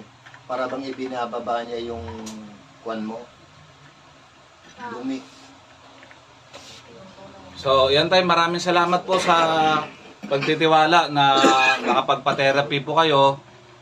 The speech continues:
Speaker 2: At, ah, yun po, ah, salamat sa Diyos po at, ah, may pagbabago po. First session pa lang po ng pagte-therapy.
Speaker 1: Ayun
Speaker 2: So,
Speaker 1: nga, tingnan mo, inuubo ako,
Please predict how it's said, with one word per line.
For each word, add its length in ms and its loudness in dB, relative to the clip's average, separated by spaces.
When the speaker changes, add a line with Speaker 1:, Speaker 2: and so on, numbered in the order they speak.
Speaker 2:
At, 240 -4
ah, 320 4
yun 240 0
po, 240 0
ah, 640 0
salamat 480 0
sa 160 -4
Diyos 160 -4
po 160 2
at, 160 0
ah, 400 2
may 160 0
pagbabago 640 0
po. 320 -4
First 240 -2
session 320 -2
pa 160 0
lang 160 -2
po 80 -4
ng 240 -4
pagte-therapy. 800 -4
Speaker 1:
Ayun 160 -6
Speaker 2:
So, 80 0
Speaker 1:
nga, 160 0
tingnan 240 -8
mo, 80 -6
inuubo 560 0
ako, 160 -4